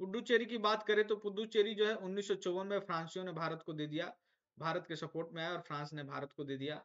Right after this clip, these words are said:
और उन्नीस सौ बासठ में चौदहवें संविधान संशोधन के द्वारा इसे केंद्र शासित प्रदेश बनाया गया और अभी भी केंद्र शासित प्रदेश है, आपको पता है। नागालैंड जो है सोलहवाँ राज्य बना उन्नीस सौ तिरसठ में।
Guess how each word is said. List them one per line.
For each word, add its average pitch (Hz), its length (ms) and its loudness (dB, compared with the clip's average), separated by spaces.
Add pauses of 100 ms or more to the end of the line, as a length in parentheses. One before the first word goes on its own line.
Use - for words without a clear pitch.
(380)
और 196 280 4
उन्नीस 208 280 -2
सौ 208 160 4
बासठ 180 400 2
में 226 80 -4
चौदहवें 202 380 2
संविधान 180 340 -2
संशोधन 170 440 -4
के 170 80 -6
द्वारा 165 220 -2
इसे 180 160 -6
केंद्र 160 320 -4
शासित 156 340 -8
प्रदेश 131 220 -6
बनाया 139 200 -6
गया 165 100 -6
और 165 60 -6
अभी 165 120 -4
भी 180 100 -4
केंद्र 147 260 -6
शासित 131 300 -10
प्रदेश 127 280 -12
है, 156 100 -6
आपको 139 280 -10
पता 131 260 -8
है। 104 120 -12 (380)
नागालैंड 226 540 4
जो 214 120 6
है 226 120 0 (340)
सोलहवाँ 185 400 4
राज्य 165 240 0
बना 175 280 -6 (680)
उन्नीस 175 300 -4
सौ 214 100 2
तिरसठ 151 460 -6
में। 123 120 -18